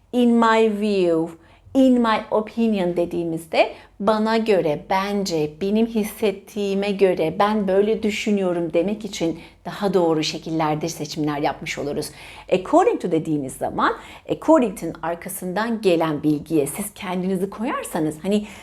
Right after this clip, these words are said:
"Benden gelen bilgi doğruysa" gibi böyle çok çelişkili ve anlamsız bir ifadeye bürünebilir. O yüzden bir kaynaktan aldığınız bilgiye göre anlamında bir bilgi sunmak istiyorsanız kullanın.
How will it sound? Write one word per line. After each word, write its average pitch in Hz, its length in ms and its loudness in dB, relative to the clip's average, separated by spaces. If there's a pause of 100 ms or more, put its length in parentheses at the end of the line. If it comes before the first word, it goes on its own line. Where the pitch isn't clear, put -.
(120)
"Benden 233 540 4
gelen 302 420 -2
bilgi 247 340 -4
doğruysa" 247 640 0
gibi 202 360 -2
böyle 214 220 4
çok - 240 -12
çelişkili 285 720 -4
ve 370 80 4 (380)
anlamsız 254 540 0
bir 254 100 0
ifadeye 202 520 -2
bürünebilir. 151 640 -4
O 277 100 4
yüzden 339 420 2 (340)
bir 523 280 0
kaynaktan 220 800 -2
aldığınız 170 680 -2
bilgiye 185 460 2
göre 196 440 2
anlamında 156 680 -4 (400)
bir 208 140 2
bilgi 196 260 4
sunmak 370 360 -4
istiyorsanız 320 680 -2 (260)
kullanın. 180 500 0